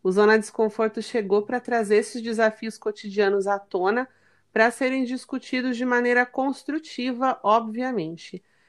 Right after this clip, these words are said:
Então, é muito importante que um espaço como esse exista, principalmente nesse período tão delicado.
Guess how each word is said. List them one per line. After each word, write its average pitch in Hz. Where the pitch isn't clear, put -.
Então, 202
é 208
muito 226
importante 269
que 208
um 220
espaço 226
como 226
esse 214
exista, 202
principalmente 269
nesse 240
período 240
tão 254
delicado. 214